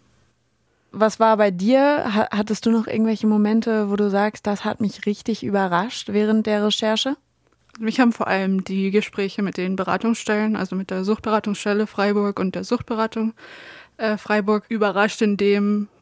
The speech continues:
Speaker 2: Punkt, dass wir eigentlich erwartet hatten, die wären eher kontra Legalisierung, aber die waren dann geschlossen dafür, natürlich mit bestimmten Forderungen und bestimmten Sachen, die man beachten müsste.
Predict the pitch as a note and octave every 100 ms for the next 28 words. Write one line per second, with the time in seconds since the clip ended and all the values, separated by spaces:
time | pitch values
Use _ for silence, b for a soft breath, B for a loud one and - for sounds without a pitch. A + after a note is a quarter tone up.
0 | - - G3+ G3+ F#3+ F#3 F3+ - G#3 A3+
1 | B3 G#3+ G#3 G#3 A3 G#3+ G#3 G#3 F#3 F#3
2 | F3+ G3 F#3 F3+ F3+ - _ - G3+ -
3 | A3+ A#3 A3 A3 G#3+ G#3 A3+ A3 A3+ G#3+
4 | F#3 F#3+ F#3+ F#3+ F3+ F#3 F#3 F#3 - B
5 | B B B B B - A3 - G#3 G#3+
6 | G3 G3+ C4+ C4 G#3+ G#3 G3 G3+ F#3 -
7 | - - G#3 - F3 - G#3+ G3+ G#3 G3+
8 | G3+ G3+ F#3+ F#3 - F#3 - - G#3 -
9 | G3 F#3+ F3+ F3+ G#3+ - G#3+ G#3+ - G#3